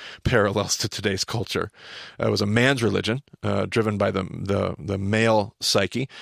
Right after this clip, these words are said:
It actually had a ton of parallels. This predates the Gospels by a long, long way. One sixty-seven B C, I'm telling you, is when the worldview started to take off and form. It, uh, it had,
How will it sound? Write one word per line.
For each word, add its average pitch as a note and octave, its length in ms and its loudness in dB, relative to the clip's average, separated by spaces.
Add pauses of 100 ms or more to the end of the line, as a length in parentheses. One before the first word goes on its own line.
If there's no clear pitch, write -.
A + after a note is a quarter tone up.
(140)
It - 100 0
actually C3 320 0
had A#2 120 2
a G#2 60 -6
ton E3+ 300 0
of E3 80 2
parallels. G2+ 640 0
This C3+ 160 4
predates D#3+ 560 4
the A2+ 80 -2
Gospels G#2 480 0
by F#2+ 140 0
a E2 80 -4
long, F#2 360 -2
long C2+ 160 -8
way. F#2 220 -6 (580)
One G#2+ 180 -2
sixty-seven G2 560 0
B F#2+ 100 -2
C, G#2 220 0
I'm G2 120 -4
telling F#2+ 260 -4
you, F2 60 -6
is - 100 -8
when - 100 -8
the - 60 -8
worldview G2 460 -4 (400)
started F#2+ 320 -2
to - 80 -16
take - 240 -8
off G2+ 220 -4
and F#2+ 100 -8
form. G#2 400 -6 (800)
It, B2+ 320 2
uh, G#2+ 320 4
it A#2 100 2
had, A2 240 0